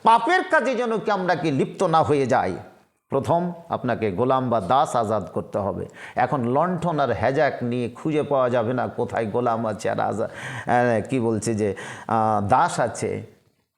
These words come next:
এটা পাওয়া যাবে না। এটাকে আপনাকে আজাদ করতে হবে, স্বাধীনতা দিতে হবে, কোনো জায়গা থেকে কিনে আপনাকে সেই কাফারা আদায় করতে হবে। এটা যদি না পাওয়া যায়, তাহলে কন্টিনিউ, অনবরত,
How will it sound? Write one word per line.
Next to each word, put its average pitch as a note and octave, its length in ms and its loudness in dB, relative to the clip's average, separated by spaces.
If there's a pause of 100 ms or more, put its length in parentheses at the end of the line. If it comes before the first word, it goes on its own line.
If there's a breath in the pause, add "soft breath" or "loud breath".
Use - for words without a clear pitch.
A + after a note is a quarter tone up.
(520)
এটা G#2+ 160 -2
পাওয়া A2+ 280 2
যাবে A2 240 0
না। A2 240 -4 (180)
এটাকে G#2+ 300 0
আপনাকে G#2 340 -2
আজাদ G2+ 440 0
করতে - 260 -4
হবে, F#2 260 -2
স্বাধীনতা G#2+ 600 -2
দিতে G2 260 -6
হবে, F2+ 280 -6 (460 soft breath)
কোনো G#2 280 -2
জায়গা G2+ 260 0
থেকে G2 340 -4
কিনে G#2+ 460 -4
আপনাকে F#2+ 480 -4 (400 loud breath)
সেই G2+ 260 -2
কাফারা F#2+ 480 -2
আদায় F#2+ 220 -2
করতে F#2 320 -8
হবে। F2 240 -10 (220)
এটা G#3+ 220 0
যদি B3 200 -4
না A3 360 -2
পাওয়া D#3+ 180 0
যায়, F#2+ 260 -6 (360 loud breath)
তাহলে C4 220 4
কন্টিনিউ, C#4 920 2
অনবরত, A3+ 920 2